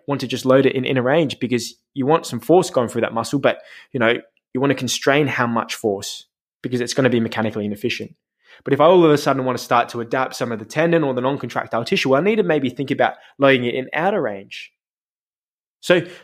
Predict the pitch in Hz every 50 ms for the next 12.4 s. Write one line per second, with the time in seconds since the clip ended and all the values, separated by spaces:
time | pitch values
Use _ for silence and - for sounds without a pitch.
0 | _ - 147 160 180 185 185 185 - - - - - - - 151 139 - 131 135
1 | 131 123 123 120 120 113 - 127 120 117 - _ _ - 120 110 113 123 123 120
2 | 113 110 107 - - 117 113 113 110 - 127 - 120 117 113 - - 127 117 113
3 | 113 110 107 104 104 104 - - 113 113 113 120 117 113 107 110 107 104 104 -
4 | - 123 113 113 110 113 113 107 - - - 110 104 - 107 104 - 110 104 101
5 | - 117 - - - 147 - - - - - - - - - 156 147 139 139 -
6 | _ _ _ _ _ - 139 156 175 185 175 180 175 175 170 - - 147 131 131
7 | 135 127 117 123 113 117 - - 135 147 156 147 143 - - 123 120 - - -
8 | 110 110 107 - - 107 104 101 - - - - _ _ _ _ _ _ - -
9 | 143 135 123 - - - 151 151 151 143 - - - - - - - 202 202 -
10 | - 208 180 143 123 123 120 127 143 143 135 - 139 123 117 117 123 127 117 117
11 | 120 117 117 - - 151 147 143 143 - 135 117 - - - - 123 123 120 113
12 | 107 104 101 - - - -